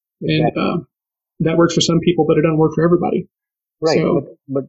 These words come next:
Speaker 2: let me ask you this, right? So one of the things is you have functional experts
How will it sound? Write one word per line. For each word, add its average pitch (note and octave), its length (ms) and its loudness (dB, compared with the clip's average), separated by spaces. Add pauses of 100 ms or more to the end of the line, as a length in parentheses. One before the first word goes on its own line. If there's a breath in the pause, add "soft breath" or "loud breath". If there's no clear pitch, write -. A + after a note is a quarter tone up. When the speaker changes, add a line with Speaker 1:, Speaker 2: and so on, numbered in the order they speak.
Speaker 2:
let D#3 80 -2
me F3 140 -2
ask D#3 180 -6
you A#2+ 80 -2
this, G#2+ 300 -2
right? A#2 180 0 (100)
So A#2 460 0
one B2 240 -4
of D3+ 120 -4
the A#2 40 -8
things C3 340 -6
is A2+ 360 -2 (720)
you C3 140 -2
have D3 180 0
functional A#2+ 420 -4
experts - 600 -12